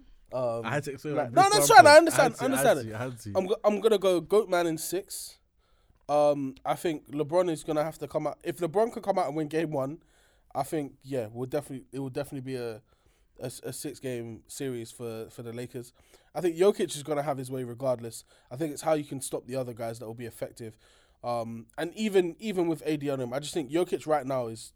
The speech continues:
Speaker 1: like you said, like, the best center in the league. Um, and his ability to not only score and rebound, but distribute the ball as well is gonna be very, very key for Denver. And if they're knocking down open shots, it'll be a,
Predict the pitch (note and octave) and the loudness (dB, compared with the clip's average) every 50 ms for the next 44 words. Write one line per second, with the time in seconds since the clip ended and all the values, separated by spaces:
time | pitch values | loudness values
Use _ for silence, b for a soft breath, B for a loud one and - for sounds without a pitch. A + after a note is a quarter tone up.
0 | _ B2 B2+ B2 B2 B2+ A#2+ - B2+ A#2+ G#2+ A2 _ _ _ C3 A#2+ A2+ - - | _ -10 -10 -10 -8 -12 -12 -10 -10 -10 -10 -12 _ _ _ -12 -12 -12 -12 -16
1 | _ _ C3+ A#2+ A2+ A#2 A2+ - - C3 A#2+ G#2+ A2 A2 A2 A2 A2 A2+ A#2+ A#2+ | _ _ -14 -12 -10 -12 -12 -10 -12 -12 -10 -10 -12 -14 -14 -14 -12 -12 -12 -12
2 | A#2 A2+ A2+ _ _ _ _ _ _ _ _ _ _ - A#2 A#2 A#2 A2 G#2+ G#2 | -12 -14 -18 _ _ _ _ _ _ _ _ _ _ -10 -8 -6 -6 -6 -8 -10
3 | G#2+ G#2 A#2 - _ _ _ _ - D3 D3 C#3 D#3 G3 F#3 E3 F3 D3+ B2 F3+ | -12 -16 -18 -20 _ _ _ _ -2 -2 -2 0 -2 -2 -2 -2 -4 -2 0 0
4 | F#3 F#3 E3 C#3 B2+ C#3 C3+ B2 B2 - - C#3 C3+ B2+ B2 A#2 A2+ A2+ _ _ | 2 2 2 0 -2 -4 -6 -6 -6 -4 -2 -2 -2 -2 -4 -6 -10 -12 _ _
5 | _ _ _ _ _ C3 D#3 E3 E3+ E3+ E3 D3 C3 - - - - E3 E3 D#3 | _ _ _ _ _ -6 -2 0 2 2 0 0 -2 -4 -8 -8 -4 -2 0 0
6 | D3 C3+ B2+ B2+ C#3 D3 D3 C3+ C3 A#2 A#2 A2+ A#2 A2+ B2 - D3+ C#3 - - | 0 0 -2 -4 -4 -4 -4 -2 -4 -4 -4 -6 -10 -14 -10 -10 -10 -8 -8 -8
7 | C#3+ C#3+ C#3+ C3 C3+ C3+ C#3 D3 C#3+ C#3+ C3+ C#3 D3+ D3+ D3 C3+ C#3+ C3+ C3+ B2+ | -8 -6 -6 -6 -6 -4 -2 -2 -2 -2 -2 -2 -2 -2 -2 -4 -6 -8 -6 -8
8 | B2 B2 C3+ C3 B2+ B2+ A#2+ A#2+ A#2 A2+ A#2 - - C3+ B2 B2 - B2+ A#2+ A2+ | -8 -6 -6 -6 -6 -6 -6 -8 -10 -12 -14 -16 -16 -16 -16 -12 -10 -10 -10 -10
9 | G#2+ - _ _ _ _ _ _ _ - D#3 D#3 C#3+ A#2+ A#2+ A#2+ C3+ D3 - F3+ | -10 -14 _ _ _ _ _ _ _ 0 0 0 0 -2 -4 -4 -6 -4 0 0
10 | E3 E3+ F#3+ G#3 - G#3 E3+ E3+ E3+ E3 E3 D#3+ - D#3+ C#3+ - E3 C#3+ C3 C#3 | 2 4 4 2 2 2 0 0 2 2 2 0 -2 -4 -4 -4 -4 -4 -4 -8
11 | C3+ C3+ C#3+ C#3 C#3 C3+ B2+ A#2+ | -8 -6 -6 -4 -4 -2 -4 -4